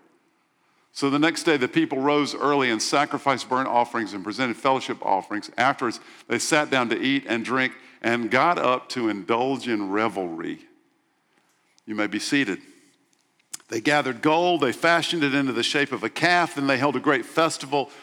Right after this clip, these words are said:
which included boisterous revelry. This is exactly the way they had been cur-, encouraged to worship in their years in Egypt. This is exactly how other religions worship their God. This was common. This was typical.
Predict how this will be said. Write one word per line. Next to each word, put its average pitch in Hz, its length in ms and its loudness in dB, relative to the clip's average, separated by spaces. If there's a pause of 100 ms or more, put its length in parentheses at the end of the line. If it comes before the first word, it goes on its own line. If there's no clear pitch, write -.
(120)
which 156 240 2
included 139 600 0 (380)
boisterous 131 680 -2 (140)
revelry. 127 680 2 (200)
This 139 200 0
is 127 140 -4
exactly 160 580 2
the 123 120 0
way 123 240 2
they 135 160 4
had 127 200 -2
been 147 160 0
cur-, - 320 -4
encouraged 139 800 -2
to 147 80 -2
worship 143 520 0 (260)
in 156 140 4
their 160 140 4
years 131 400 2
in 151 140 0
Egypt. 170 420 0 (160)
This 156 200 2
is 143 120 -2
exactly 135 680 2 (180)
how 160 200 4
other 160 360 2
religions 139 720 2
worship 131 580 0
their 131 180 2
God. 143 420 4 (220)
This 151 200 4
was 156 120 0
common. 175 720 2 (160)
This 160 200 2
was 165 180 0
typical. 165 720 -2